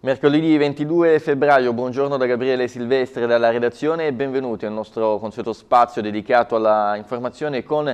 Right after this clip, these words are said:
la rassegna stampa di oggi, con i quotidiani nazionali e poi notizie dell'ultima ora dal web. Andiamo subito a vedere i temi principali della giornata con la prima pagina di Repubblica che apre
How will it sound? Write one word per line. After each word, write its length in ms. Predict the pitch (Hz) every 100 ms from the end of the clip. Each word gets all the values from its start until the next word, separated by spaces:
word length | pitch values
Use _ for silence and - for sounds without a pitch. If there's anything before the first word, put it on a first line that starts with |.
| - - _
la 200 | 135 143
rassegna 420 | 135 147 135 127
stampa 540 | 131 131 120 110 117
di 120 | 107 113
oggi, 300 | 110 104 104
con 120 | 107
i 60 |
quotidiani 540 | 98 110 107 113 110 104 - _
nazionali 760 | 117 123 - 127 131 139 135 120
e 40 |
poi 600 | - 135 127 117 110 107
notizie 360 | 104 104 127 117
dell'ultima 460 | 110 123 117 120
ora 200 | 123 113
dal 540 | 110 120 120 120 117 -
web. 440 | 113 110 98 90 90
Andiamo 540 | 95 101 117 120 110 - - _
subito 340 | _ 131 127 123
a 60 |
vedere 240 | 120 123 120
i 80 | 113
temi 580 | 135 127 123 117 113 110
principali 640 | 117 123 135 123 135 120
della 240 | 117 113 113
giornata 520 | 123 131 139 123 107
con 120 | 104
la 60 | 101
prima 200 | 113 110
pagina 380 | 113 107 110
di 180 | 107 113 - - _
Repubblica 1040 | - 113 117 135 143 139 135 139 123 117 113
che 180 | 117
apre 400 | 120 113 120 107